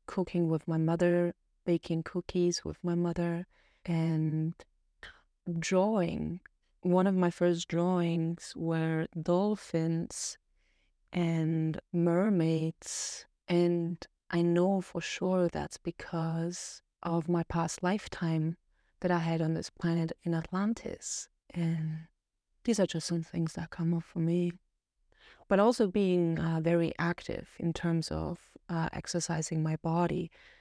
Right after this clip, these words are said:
and that was the part I was doing with my father. Like, he challenged me to be active and to climb trees and to do stuff that other children were probably afraid of. Oh,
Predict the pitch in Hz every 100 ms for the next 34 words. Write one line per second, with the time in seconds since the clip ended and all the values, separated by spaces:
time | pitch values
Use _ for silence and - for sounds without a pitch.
0 | _ _ _ _ _ _ - 165 156 156
1 | 156 - _ _ _ 165 160 160 - -
2 | 165 165 160 160 147 160 156 156 160 160
3 | - 165 165 156 175 - _ 170 160 -
4 | 170 - 165 170 165 - 165 160 - 156
5 | 151 165 _ _ _ _ _ 170 160 -
6 | 151 143 - 151 156 - - _ _ 165
7 | 160 160 - 156 147 - - 175 175 170
8 | - - 180 170 170 165 160 160 - 170
9 | 160 160 - 165 160 160 165 - _ _
10 | _ _ _ 180 180 170 - 165 - 160
11 | 147 160 160 - 160 156 156 156 151 160
12 | 156 151 156 156 - 165 185 175 156 -
13 | - - - _ _ 208 190